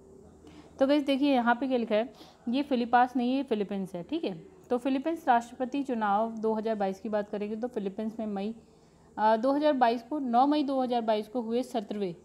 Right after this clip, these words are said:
राष्ट्रपति चुनाव में पीएफ़पी पार्टी के उम्मीदवार, क्या नाम है इनका, फर्डिनेंड मार्कोस जूनियर,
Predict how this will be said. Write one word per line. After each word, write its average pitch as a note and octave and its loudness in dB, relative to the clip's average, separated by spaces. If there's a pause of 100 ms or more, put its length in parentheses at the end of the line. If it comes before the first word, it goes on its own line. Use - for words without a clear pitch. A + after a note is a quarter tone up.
(680)
राष्ट्रपति A#3+ 2
चुनाव A3+ 2
में A#3+ 0
पीएफ़पी A#3+ -4
पार्टी G3 -2 (580)
के C#4 2
उम्मीदवार, C4 4
क्या A#3 -2
नाम A3+ -2
है A#3+ -2
इनका, C4 -2 (540)
फर्डिनेंड B3+ 4 (580)
मार्कोस G#3+ 0 (200)
जूनियर, F#3 -4